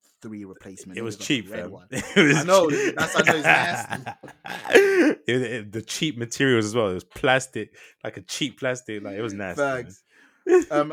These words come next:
Speaker 1: I believe the, the reviewers gave this game a ten 'cause the streets are starving, so they will suck anyone's dick right now. But this
Speaker 2: Mm.
Speaker 1: is a great game. I, um,
Speaker 2: From
Speaker 1: this
Speaker 2: what I've
Speaker 1: is an
Speaker 2: seen.
Speaker 1: in-, interesting, different, different, different
Speaker 2: Mm,
Speaker 1: game. I'm
Speaker 2: mm.
Speaker 1: not too much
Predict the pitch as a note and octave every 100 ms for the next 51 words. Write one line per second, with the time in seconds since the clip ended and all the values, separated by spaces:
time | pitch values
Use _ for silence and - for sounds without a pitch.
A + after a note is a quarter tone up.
0 | - D#3 F3 F#3 G#3 G3 D3 F#3 D3 D3+
1 | C#3 C#3 C#3 E3 C#3+ - C#3 A#2+ B2 A2
2 | B2 A#2 A2+ - B2+ A#2 G#2+ - G#2 G#2
3 | - C3 A#2 G#2+ - - A#2 A2+ G#2 F#2+
4 | G#2+ A2 A2 - A2+ - A#2 G#2+ G#2 F#2
5 | A2+ - A2+ A2+ A#2 C3 _ F#2+ D3 F3
6 | C#3+ A2+ A2 A2+ G2 G#2+ G#2 G#2 G2+ A2
7 | G#2+ G#2 G2+ F#2+ A2+ G#2+ G2+ A#2 A2 F2
8 | C3+ _ _ _ _ _ _ G3+ G3 E3+
9 | D3 D#3 C#3+ A#2 E3 D3+ - C3+ A2+ A2
10 | D#3+ D3+ - B2 G#2+ D3 B2 B2+ A2+ F#2
11 | A#2 A#2 A#2+ C3+ D3+ D3 C#3+ - E3+ D#3
12 | C#3 C3+ _ _ _ _ _ _ - C#3
13 | C#3 -